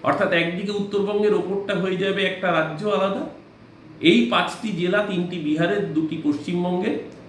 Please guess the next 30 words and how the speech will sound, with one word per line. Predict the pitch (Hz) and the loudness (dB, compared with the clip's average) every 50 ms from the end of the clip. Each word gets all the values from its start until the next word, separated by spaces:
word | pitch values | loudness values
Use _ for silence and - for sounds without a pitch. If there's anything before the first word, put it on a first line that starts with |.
| - - - | -18 -8 -2
মাঝখানের | 135 151 170 175 - - - - 208 214 214 208 | 0 2 2 2 0 -4 -4 -2 0 0 2 2
এই | 202 196 196 180 - - - - - - | 2 0 0 -2 -4 -6 -10 -10 -4 0
জায়গাটা | 156 151 151 160 170 165 170 180 | 2 2 4 4 2 2 0 2
নিয়ে | 170 175 175 175 180 | 2 2 4 4 4
হবে | 170 175 170 170 | 2 2 0 -2
কেন্দ্রশাসিত | - - 143 135 135 135 143 160 160 - 175 - 185 175 - | -2 -2 -2 0 0 0 0 -2 -2 -4 -6 -6 -6 -8 -6
অঞ্চল, | 185 180 180 180 - 208 | -6 -4 -4 -4 -4 -2
অর্থাৎ | 208 196 185 160 - 180 165 - - | -2 0 0 -2 -2 -4 -6 -4 -4
সংখ্যালঘুদের | 147 139 139 135 143 151 160 165 165 170 170 165 170 165 - | -4 -4 -2 -2 0 0 2 2 2 0 0 0 -2 -2 -2
সেখানে | - 151 - 160 160 160 165 160 - - - - - - - - | -4 -4 -2 0 0 0 0 0 -4 -6 -12 -16 -18 -18 -8 0
কোনো | 147 147 151 151 | 2 4 4 4
স্বাধীনতা | - - 120 117 151 160 170 175 175 175 | 0 -2 -2 0 0 2 2 0 0 -2
থাকবে | 170 175 170 160 165 175 180 180 | -2 -2 -2 -2 -2 -2 0 0
না, | 180 165 | 0 0
বাক | 139 131 131 131 - - | 0 0 0 -2 -2 -4
স্বাধীনতা | - 147 143 151 151 156 156 156 156 156 | -4 -2 0 0 2 0 0 -2 -2 -4
থেকে | 165 156 - 156 | -6 -4 -2 -2
ব্যক্তি | 135 123 117 - - 143 147 | -2 -2 -4 -4 -6 -8 -8
স্বাধীনতা, | - 160 160 160 175 180 180 - - | -6 -4 -2 -2 0 -2 -2 -4 -4
কেন্দ্রশাসিত | 131 - 143 131 131 127 120 - - 143 139 - 156 151 147 | -4 -2 -2 0 0 0 -2 -4 -6 -6 -6 -6 -6 -4 0
অঞ্চল | 143 143 147 143 160 156 156 151 151 143 | 2 2 2 2 2 2 0 0 0 -2
যেভাবে | 135 135 135 143 143 143 | -2 -2 0 0 0 0
জম্মু | 135 131 127 131 143 160 | 0 0 0 2 2 2
কাশ্মীরকে | - 160 151 - - 160 160 151 - 165 160 | 0 -2 -4 -2 -2 0 0 0 0 -2 -2
করা | - 147 147 147 | -2 0 0 0
হয়েছে, | 151 151 156 147 - 156 | 0 0 0 0 2 2
যেভাবে | 143 139 131 131 127 131 127 | 2 2 2 0 0 0 -2
লাদাখকে | 120 117 117 135 147 147 - - 160 | -2 0 0 0 -2 -2 -4 -6 -6
করা | - - 147 147 151 | -4 -2 -2 -2 -2
হয়েছে, | - 160 156 151 156 - 180 | -2 -2 -2 -2 -4 -6 -8